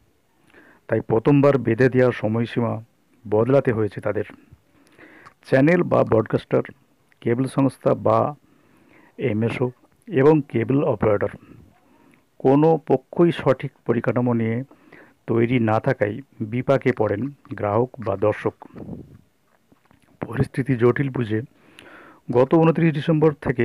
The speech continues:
নয়া নিয়ম চালু করার রাস্তা থেকে পিছু হটে ট্রাই। বলা হয় আগামী ফেব্রুয়ারি থেকে চালু হবে নয়া নিয়ম,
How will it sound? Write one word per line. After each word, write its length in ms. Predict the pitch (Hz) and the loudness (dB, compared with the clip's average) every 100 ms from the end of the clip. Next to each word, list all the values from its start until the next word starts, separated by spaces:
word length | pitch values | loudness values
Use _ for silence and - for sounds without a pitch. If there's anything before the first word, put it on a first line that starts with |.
| 135 | 2
নয়া 340 | 131 120 123 | 2 2 2
নিয়ম 240 | 117 117 127 | 2 0 -2
চালু 280 | - 110 107 | 0 0 0
করার 340 | 110 107 117 156 _ _ _ _ _ _ - 117 | -2 -2 -4 -6 _ _ _ _ _ _ -8 -2
রাস্তা 300 | 110 104 127 | -2 0 -4
থেকে 220 | 123 117 - | -4 -6 -8
পিছু 260 | 135 131 - | -12 -8 -4
হটে 240 | 113 110 135 | -2 -2 -2
ট্রাই। 240 | 117 98 95 _ _ _ _ _ _ _ _ _ - _ - _ _ _ - | -2 -4 -6 _ _ _ _ _ _ _ _ _ -20 _ -20 _ _ _ -2
বলা 240 | 107 165 | 4 4
হয় 180 | 170 170 | 6 6
আগামী 240 | 156 156 151 | 6 4 2
ফেব্রুয়ারি 400 | - 131 135 131 | 4 4 4 2
থেকে 220 | 135 131 | 0 -2
চালু 260 | - 113 120 | 0 2 2
হবে 160 | 113 113 | 2 0
নয়া 220 | 110 107 104 | 0 -2 -2
নিয়ম, 260 | 98 101 | -4 -6